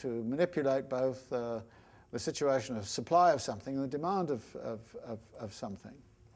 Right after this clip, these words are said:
And this is what is set up in this chapter with these examples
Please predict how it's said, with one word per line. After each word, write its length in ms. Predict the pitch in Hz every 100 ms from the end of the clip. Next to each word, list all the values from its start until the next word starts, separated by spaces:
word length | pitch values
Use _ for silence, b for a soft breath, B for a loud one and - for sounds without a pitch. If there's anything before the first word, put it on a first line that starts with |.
| b b b b
And 320 | 139 139 139
this 160 | 143 170
is 80 | 175
what 160 | 175
is 100 | 156
set 200 | - 160
up 160 | 139 131
in 100 | 135
this 160 | 123 -
chapter 400 | 190 190 - 131
with 160 | 135
these 200 | 143 127
examples 760 | 131 117 185 202 165 120 131